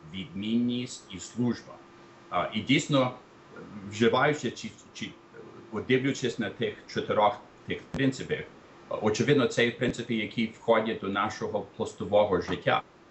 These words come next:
до пластового жако-, закону. Так що пластове вихо-, виховання, це для мене було найкращою підставою, щоб досягнути оцих принципів офіцера американської держави.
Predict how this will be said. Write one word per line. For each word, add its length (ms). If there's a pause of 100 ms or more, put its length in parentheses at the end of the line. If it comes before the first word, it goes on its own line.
до 60
пластового 760
жако-, 440
закону. 580 (480)
Так 120
що 140
пластове 540
вихо-, 360 (100)
виховання, 680 (240)
це 180
для 160
мене 320
було 300
найкращою 760
підставою, 840
щоб 240 (300)
досягнути 760
оцих 440
принципів 720 (160)
офіцера 520
американської 640
держави. 420